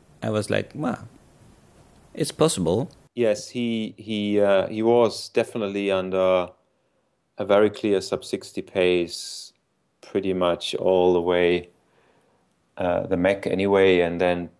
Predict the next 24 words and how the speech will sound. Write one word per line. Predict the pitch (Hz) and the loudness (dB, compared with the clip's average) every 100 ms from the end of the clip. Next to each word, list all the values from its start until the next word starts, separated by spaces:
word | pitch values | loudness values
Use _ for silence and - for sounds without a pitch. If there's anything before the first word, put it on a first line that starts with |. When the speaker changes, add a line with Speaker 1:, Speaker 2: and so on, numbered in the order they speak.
| _ _ _ _ | _ _ _ _
Speaker 2:
Wilson | 101 123 123 - 104 | 2 4 4 -2 -2
probably | 120 101 101 | -2 0 0
until | 95 95 101 | 0 0 0
the | 95 95 | 2 2
harbour | 98 98 | 0 -2
crossing, | - 117 - 143 131 _ _ _ _ _ _ _ - 117 | -2 -2 -2 -10 -12 _ _ _ _ _ _ _ -10 -4
and | 104 | 0
then | 107 104 101 98 98 | 2 2 -2 -6 -8
it, | 107 98 _ _ 101 | -8 -8 _ _ -14
he, | 101 101 95 - - | -6 -4 -4 -6 -6
he, | 104 - | -6 -4
he | 98 92 | -6 -4
dropped | 95 107 - - | 0 0 -2 -2
pace | 104 98 101 | 0 2 2
a | |
little | 101 113 | 2 2
bit, | 117 120 - - - - | 2 0 -2 -16 -16 -6
um, | 92 90 92 90 87 _ - - _ _ _ _ | -2 0 0 -2 -8 _ -20 -20 _ _ _ _
and | 101 98 - | 0 2 4
then, | 95 95 95 92 | 4 4 2 2
uh, | 92 92 90 - - - _ _ _ _ _ _ _ _ _ _ | 2 4 2 2 -2 -8 _ _ _ _ _ _ _ _ _ _
but | 104 101 | -4 -4
he | |
still, | 95 - 123 107 101 95 | -2 4 6 6 6 2